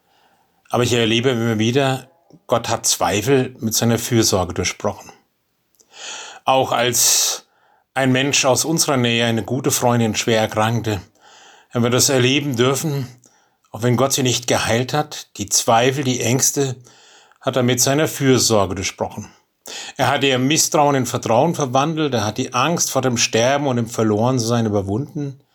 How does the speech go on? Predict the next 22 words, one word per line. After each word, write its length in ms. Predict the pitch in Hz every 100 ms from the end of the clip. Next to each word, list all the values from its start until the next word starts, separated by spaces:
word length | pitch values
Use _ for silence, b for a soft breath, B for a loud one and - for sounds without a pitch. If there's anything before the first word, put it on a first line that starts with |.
| B B B B B B
Er 100 | 127
hat 100 | 127
ihr 120 | 123
Gewissheit 520 | 120 113 127 - 156 -
geschenkt, 420 | - - 135 123
für 100 | 127
immer 220 | 131 147
geliebt 480 | 117 110 120 127 156
und 160 | 135
geborgen 440 | 170 - 113 92 90
zu 120 | -
sein. 480 | 90 101 98 92 87 b b b b b _
Und 100 | -
so 100 | 110
hat 120 | 107
Gott 220 | 113 110
ihre 200 | 127 127
Seele 440 | 113 123 135 135
geheilt 480 | 127 123 127 139 139
und 80 | 123
sie 180 | - 160
aufgerichtet, 880 | 120 143 - 120 135 127 143 127